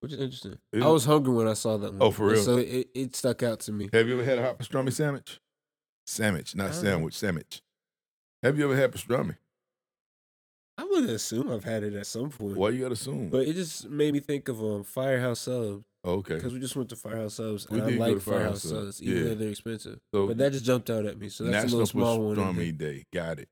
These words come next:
Speaker 2: Got
Speaker 1: Hot
Speaker 2: it.
Speaker 1: pastrami sandwich
Speaker 2: Oh,
Speaker 1: day.
Speaker 2: I'm sorry. Hot pasa-, hot pastrami sandwich day.
Speaker 1: Right.
Speaker 2: Sandwich. Sandwich.
Speaker 1: Mm-hmm.
Speaker 2: S A M I C H. Sandwich day. Got
Speaker 1: And
Speaker 2: it.
Speaker 1: that's on January fourteenth.
Speaker 2: January fourteenth.
Speaker 1: The
Speaker 2: Y'all can have it.
Speaker 1: following that is a more interesting one.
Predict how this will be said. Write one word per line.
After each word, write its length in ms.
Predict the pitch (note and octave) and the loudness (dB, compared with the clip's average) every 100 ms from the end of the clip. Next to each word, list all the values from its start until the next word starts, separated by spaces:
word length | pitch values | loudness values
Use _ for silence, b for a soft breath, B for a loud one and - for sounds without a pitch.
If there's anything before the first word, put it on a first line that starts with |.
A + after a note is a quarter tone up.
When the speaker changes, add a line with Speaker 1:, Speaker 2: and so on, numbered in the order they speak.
| _ | _
Speaker 2:
Got 100 | F#2 C#3 | 0 0
Speaker 1:
Hot 120 | D#3+ | 0
Speaker 2:
it. 40 | |
Speaker 1:
pastrami 500 | - - C3+ C3 A#2+ | -2 -2 2 2 0
sandwich 420 | G#2 B2 A#2 G2+ F#2 | 0 0 0 0 2
Speaker 2:
Oh, 140 | G2+ | 2
Speaker 1:
day. 100 | F2+ - | 2 -2
Speaker 2:
I'm 140 | A2+ | -4
sorry. 240 | G#2+ F2+ | 0 0
Hot 260 | F2+ G#2+ - _ | 2 0 0 _
pasa-, 520 | A2 G2 - G#2 G#2 - | -4 -2 0 0 0 -4
hot 320 | - G#2+ - - | -4 -2 -2 -4
pastrami 640 | G2+ - G#2+ A2 G#2 G2+ | -6 -4 0 0 0 -2
sandwich 480 | - G2+ F#2 D#2+ - | -4 -4 -4 -6 -6
day. 180 | C2 - | -8 -8
Speaker 1:
Right. 80 | - | -6
Speaker 2:
Sandwich. 520 | A2 G#2+ D#2+ C2+ - - - | 0 2 0 -4 -14 -16 -8
Sandwich. 480 | A#2+ A#2 E2 - - A#2 | -2 -2 -2 -10 -12 -8
Speaker 1:
Mm-hmm. 300 | G#2+ G#2+ G#2 | -6 -2 0
Speaker 2:
S 180 | A2 G#2+ | 0 0
A 100 | G2+ | -2
M 220 | A2 G#2 | -2 0
I 100 | F#2 | 0
C 280 | E2+ - D#2+ | -2 -4 -4
H. 140 | D2+ - | -6 -6
Sandwich 400 | G#2 G2 D#2+ - | -2 0 -2 -6
day. 180 | - - _ - | -14 -16 _ -2
Got 60 | |
Speaker 1:
And 80 | F#2 | 2
Speaker 2:
it. 20 | C#3 | 2
Speaker 1:
that's 140 | D#3 | 2
on 120 | D3+ | 0
January 420 | A#2+ B2 A#2+ A2 | 2 2 2 2
fourteenth. 460 | G#2 A#2+ A2+ - C3 | 0 -2 -2 0 2
Speaker 2:
January 280 | G#2 G#2+ F#2+ | 4 4 0
fourteenth. 460 | - G2+ F2 E2 D2+ | -2 -4 -4 -8 -4
Speaker 1:
The 60 | |
Speaker 2:
Y'all 80 | G2 | -2
can 80 | C#3 | 0
have 80 | D3 | 2
it. 40 | D3+ | 4
Speaker 1:
following 260 | C#3 A#2 | 4 2
that 280 | G#2+ G#2+ G#2+ - | 0 -2 -4 -6
is 180 | A2+ | -6
a 60 | A2 | -4
more 460 | A2 A2+ A#2 A2+ A2 _ _ - | -4 -2 -2 -2 -6 _ _ -6
interesting 800 | D3 - B2 - A#2 G#2 G2+ - | -6 -6 -10 -8 -6 -6 -6 -10
one. 340 | - G#2 G2+ | -8 -6 -4